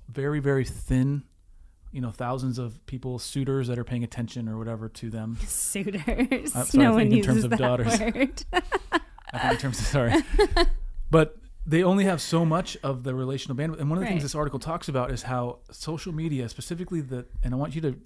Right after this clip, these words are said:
Speaker 1: uh, kind of t-, speak to this, the visual aspects of Instagram, of TikTok, um, how they displace
Speaker 2: Mm-hmm.
Speaker 1: truer, true relationships in the lives
Speaker 2: Right.
Speaker 1: of our young ones. What does that mean?
Speaker 2: Well, uh, it,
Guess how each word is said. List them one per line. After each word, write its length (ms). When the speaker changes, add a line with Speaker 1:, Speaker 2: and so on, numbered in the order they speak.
Speaker 1:
uh, 60
kind 160
of 100
t-, 140
speak 240
to 80
this, 280
the 80
visual 380
aspects 540
of 260
Instagram, 560
of 100
TikTok, 640
um, 320
how 200
they 240
displace 920
Speaker 2:
Mm-hmm. 440
Speaker 1:
truer, 580
true 260
relationships 800
in 100
the 80
lives 240
Speaker 2:
Right. 160
Speaker 1:
of 60
our 100
young 260
ones. 320
What 80
does 40
that 120
mean? 240
Speaker 2:
Well, 220
uh, 220
it, 240